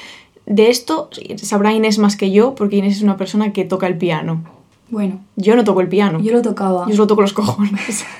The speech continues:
Speaker 2: <laughs> Más bien lo tocaba. Cuando acabé el conservatorio acabé hasta, eh, bueno, hasta un lugar mal y quería vender el piano y ya no,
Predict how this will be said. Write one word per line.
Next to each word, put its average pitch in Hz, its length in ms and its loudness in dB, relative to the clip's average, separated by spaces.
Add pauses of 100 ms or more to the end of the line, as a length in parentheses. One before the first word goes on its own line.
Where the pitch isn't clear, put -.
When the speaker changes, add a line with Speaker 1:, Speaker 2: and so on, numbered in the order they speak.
(160)
Speaker 2:
<laughs> - 360 -10
Más 226 180 -2
bien 240 140 2
lo 240 100 4
tocaba. 180 540 -6
Cuando 208 180 -2
acabé 202 220 -2
el 214 80 -2
conservatorio 220 720 0
acabé 202 320 -4
hasta, 190 440 -6
eh, 180 520 -4
bueno, 208 400 -2
hasta 196 260 -6
un 202 320 -2
lugar 190 420 0
mal 208 540 -2 (640)
y 208 100 -4
quería 208 280 -2
vender 196 220 0
el 190 120 -2
piano 240 320 0
y 202 120 0
ya 196 100 0
no, 196 80 0